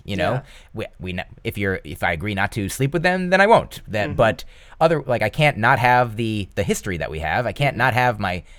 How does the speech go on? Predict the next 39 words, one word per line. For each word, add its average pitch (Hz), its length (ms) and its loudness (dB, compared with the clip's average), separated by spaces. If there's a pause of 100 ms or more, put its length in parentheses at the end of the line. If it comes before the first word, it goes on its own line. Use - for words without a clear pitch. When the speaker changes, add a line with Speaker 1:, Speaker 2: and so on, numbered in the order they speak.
Speaker 1:
my 87 120 -2
thoughts - 360 2
and 87 140 -8
feelings 135 360 -2
and 104 60 -6
emotions. 143 300 0
I 107 80 -2
can 117 120 -8
control 127 280 0
my 127 120 0
actions 135 400 -2
if 113 80 -2
I 98 80 0
want 135 220 0
to, 95 140 -2
and 101 140 -4
you 87 80 -4
want - 160 -2
me - 80 -6
to, 101 240 -6 (240)
if 101 140 -8
it's 139 140 -10
a - 20 -12
Speaker 2:
Mm-hmm. - 40 -10
Speaker 1:
monogamous 80 360 -8
thing. 120 260 -8 (400)
But 143 240 2
in 139 80 0
this 165 140 2
situation 98 480 -2
now, 101 180 0
like, 117 140 0
my 104 100 0
girlfriend 117 320 2
is 107 100 -4
happy 127 360 0
that 110 200 0
I 101 140 -2
ha-, 92 140 -4